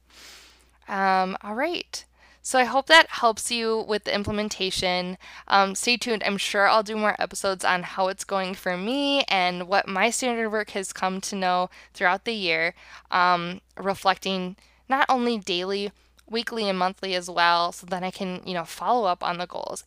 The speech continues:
Is this calendar helping me meet my goals? Am I using my time in the most way, in the most productive way that I can? Am I showing up each day feeling prepared?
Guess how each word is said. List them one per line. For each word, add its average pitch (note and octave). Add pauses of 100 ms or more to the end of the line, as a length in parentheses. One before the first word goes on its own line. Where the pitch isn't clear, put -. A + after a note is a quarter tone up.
Is A#3
this C4
calendar F#3+
helping F3+
me F3
meet E3+
my E3
goals? - (380)
Am G#3+
I G#3
using F#3+
my F3
time F3
in F3
the F3
most E3+
way, E3 (300)
in G3
the F3+
most F#3
productive F3
way -
that E3+
I -
can? A#3+ (380)
Am G3
I F3
showing A#3+
up G#3
each G#3
day F3+
feeling F3+ (920)
prepared? -